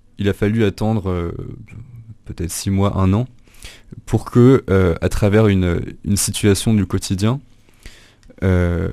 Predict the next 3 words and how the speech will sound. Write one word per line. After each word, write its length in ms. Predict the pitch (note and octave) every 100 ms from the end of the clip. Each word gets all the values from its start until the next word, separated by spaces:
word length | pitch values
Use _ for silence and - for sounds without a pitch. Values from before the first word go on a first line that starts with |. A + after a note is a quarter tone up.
| - - - - - - _ _ _ - _ - -
Dieu 300 | G#2+ G2 A#2
vraiment, 560 | B2+ A2 A2 A2+ B2+ C#3 -
euh, 540 | F#2+ F#2 F2+ F2+ F2+